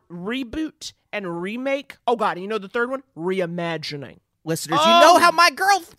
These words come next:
Speaker 2: feels about reboots,
Speaker 1: I s-
Speaker 2: reimaginings, and
Speaker 1: Honey,
Speaker 2: remakes.
Speaker 1: if the thing is, if you wanted to remake it or reboot it,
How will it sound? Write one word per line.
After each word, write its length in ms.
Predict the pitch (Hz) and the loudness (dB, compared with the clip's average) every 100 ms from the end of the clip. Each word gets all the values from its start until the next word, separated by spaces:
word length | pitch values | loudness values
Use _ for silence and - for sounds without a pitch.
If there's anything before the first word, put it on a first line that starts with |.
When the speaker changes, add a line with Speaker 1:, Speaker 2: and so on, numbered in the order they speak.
| _ | _
Speaker 2:
feels 240 | 440 466 440 | 0 0 0
about 240 | 480 453 508 480 427 | -2 -2 0 0 0
reboots, 260 | 254 - - _ - - | -2 -6 -14 _ -6 2
Speaker 1:
I 260 | 587 640 480 | 6 6 4
s- 20 | 359 349 | 4 2
Speaker 2:
reimaginings, 420 | 359 349 330 - - _ _ _ _ _ | 0 -6 -6 -12 -18 _ _ _ _ _
and 80 | - | 0
Speaker 1:
Honey, 280 | 349 339 320 | 2 4 2
Speaker 2:
remakes. 480 | 330 302 - - - _ _ - | 0 -2 -6 -16 -20 _ _ 0
Speaker 1:
if 240 | 277 - _ | 0 0 _
the 120 | 214 | -10
thing 200 | 285 392 | -8 -6
is, 100 | 349 247 | -6 -8
if 80 | |
you 160 | 233 339 | -4 -2
wanted 240 | 403 294 - | 0 -2 -2
to 120 | 226 | -4
remake 600 | 175 196 226 220 214 - | -2 -6 -6 -8 -8 -6
it 100 | 226 | -4
or 100 | 185 | -4
reboot 480 | 190 220 190 226 240 | -6 -8 -8 -6 -6
it, 240 | 254 - | -8 -10